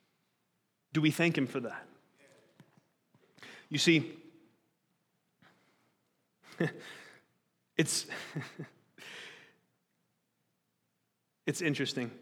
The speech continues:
<laughs> It's interesting that we, we see the reality of what the scriptures are saying. We see it true in, in other people's lives. But when it comes, when it comes right down to it,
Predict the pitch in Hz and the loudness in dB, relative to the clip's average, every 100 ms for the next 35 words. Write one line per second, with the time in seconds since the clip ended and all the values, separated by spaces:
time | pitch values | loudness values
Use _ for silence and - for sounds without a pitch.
0 | - - - 175 - - _ _ _ _ | -18 -10 -6 -6 -6 -20 _ _ _ _
1 | _ - _ _ _ _ _ _ _ _ | _ -20 _ _ _ _ _ _ _ _
2 | _ _ _ - 135 156 139 131 131 123 | _ _ _ -8 0 2 2 2 2 2
3 | 127 - - - - - _ _ _ _ | -2 -4 -16 -20 -20 -20 _ _ _ _
4 | _ 143 151 135 - - - _ _ _ | _ 6 8 6 2 -12 -20 _ _ _
5 | _ - 143 - 185 180 175 175 165 - | _ 0 2 4 4 4 4 4 0 -12
6 | - _ _ _ _ _ 143 143 147 147 | -20 _ _ _ _ _ 2 8 10 10
7 | 147 143 135 135 - 139 143 131 - 143 | 8 6 2 0 0 0 0 -2 0 2
8 | 135 131 135 - 165 151 147 - 151 143 | 2 2 2 0 2 2 2 0 2 2
9 | 139 131 127 127 131 131 135 131 127 120 | 2 0 -4 -4 -2 -2 -4 -4 -2 0
10 | 127 117 - - - - 139 - 143 135 | 0 -2 -10 -18 -10 -4 -4 -4 -2 0
11 | - 160 160 - - - 143 - 180 160 | 0 0 0 -4 -6 -8 -6 0 2 4
12 | 160 147 143 120 - - | 4 4 0 -2 -8 -14